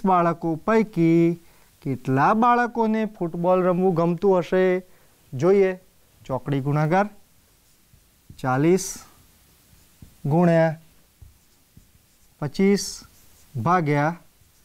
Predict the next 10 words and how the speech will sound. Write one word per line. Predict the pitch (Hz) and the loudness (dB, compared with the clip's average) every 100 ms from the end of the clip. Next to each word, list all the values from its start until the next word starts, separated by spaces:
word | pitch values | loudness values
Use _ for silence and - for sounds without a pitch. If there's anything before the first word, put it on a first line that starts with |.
| _ _ _ _ _ _ _ | _ _ _ _ _ _ _
સો. | - 139 101 - - - _ _ _ _ - _ _ _ _ _ - - _ _ _ _ | -8 -6 -6 -12 -20 -20 _ _ _ _ -20 _ _ _ _ _ -20 -20 _ _ _ _
પચીસ | 160 156 202 160 151 | -4 0 0 0 2
ગુણ્યા | 170 175 165 | 4 2 2
ચાર, | 175 180 185 190 _ _ _ _ _ _ _ _ - | 0 0 -2 -8 _ _ _ _ _ _ _ _ -20
સો. | - 131 135 _ _ _ _ _ _ _ _ | -14 -14 -14 _ _ _ _ _ _ _ _
સંક્ષિપ્ત | - 175 170 214 - 196 | -4 -2 0 -2 -2 0
રૂપ | 180 175 | 0 2
આપીએ, | 160 - 165 180 - _ _ | -2 0 -4 -4 -12 _ _
ચાલીસ, | 175 170 180 196 190 - - _ _ _ _ _ - 147 | 0 2 2 0 -2 -10 -20 _ _ _ _ _ -6 -2
દસ | 165 156 | -2 -2